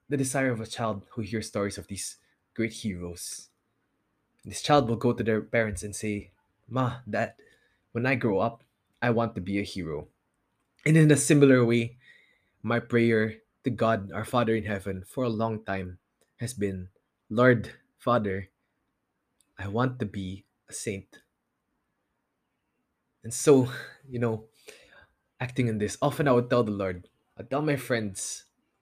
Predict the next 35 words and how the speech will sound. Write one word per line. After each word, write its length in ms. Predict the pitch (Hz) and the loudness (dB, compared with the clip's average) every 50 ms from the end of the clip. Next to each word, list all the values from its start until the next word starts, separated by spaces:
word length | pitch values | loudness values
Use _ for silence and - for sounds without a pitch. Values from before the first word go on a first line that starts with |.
| _ _ _ _ _ _ - | _ _ _ _ _ _ -18
of 140 | 104 - 123 | -8 -2 0
all 120 | 123 131 | 0 0
these 240 | 123 123 110 107 - | 0 -2 -4 -6 -6
great 320 | - 123 117 - - - | -6 -6 -6 -6 -10 -12
things 360 | - - 131 117 110 98 - | -8 -4 -4 -4 -4 -6 -8
I 120 | 101 101 - - | -10 -10 -8 -6
wish 220 | - - - - - | -6 -6 -4 -4 -4
to 100 | - 101 | -6 -6
do 220 | 90 104 107 107 | -4 -4 -2 -2
in 140 | 104 101 98 | -2 -4 -4
my 100 | 92 87 | -6 -6
life. 500 | 82 73 71 67 - - - - - _ _ _ _ _ _ _ _ _ _ _ _ _ _ _ _ _ _ _ _ _ _ _ _ - | -6 -6 -8 -10 -12 -14 -18 -20 -20 _ _ _ _ _ _ _ _ _ _ _ _ _ _ _ _ _ _ _ _ _ _ _ _ -4
I'll 160 | 123 123 127 | -2 0 2
tell 140 | 143 139 135 | 2 2 2
the 100 | 131 117 | 2 0
Lord 400 | 107 117 113 113 104 98 95 95 - _ _ _ _ _ _ _ | 2 2 2 2 2 0 -4 -12 -16 _ _ _ _ _ _ _
how 260 | - - 131 127 127 - - | -8 -6 -6 -6 -6 -6 -4
eager 360 | 165 190 165 131 151 131 117 | 0 0 2 4 4 4 4
I 140 | 113 110 110 | 4 2 0
am 200 | 107 110 104 95 - | 0 0 -2 -4 -8
to 80 | - - | -8 -6
serve 320 | - - 131 127 113 - | -2 0 2 2 2 0
him. 300 | 104 92 85 85 85 98 107 | -4 -8 -10 -10 -14 -8 -2
But 220 | 107 117 - - - - - - _ - | 0 0 0 -2 -6 -16 -20 -14 _ 0
honestly, 380 | 160 180 202 196 - - 175 156 143 170 190 | 2 4 4 4 2 0 -2 -2 -4 -2 0
guys, 280 | 143 127 - - - | 0 0 0 0 2
when, 260 | 131 131 127 123 127 - - - - _ _ _ _ | 2 4 4 2 2 -2 -6 -16 -20 _ _ _ _
when 240 | - 127 131 131 127 | -4 -2 -2 2 4
push 180 | 185 190 - - | 4 4 4 4
came 260 | - 151 135 131 127 | 4 4 4 4 4
to 80 | 120 107 | 0 -4
shove, 400 | - - 110 107 117 110 - - _ - | -2 0 0 0 0 0 -2 -8 _ -4
I 160 | 123 131 127 | -2 0 0
denied 420 | 117 120 110 110 110 110 107 98 | 0 0 0 0 0 0 0 -2
him. 400 | - - 95 85 85 82 85 85 | -6 -10 -12 -12 -12 -14 -18 -20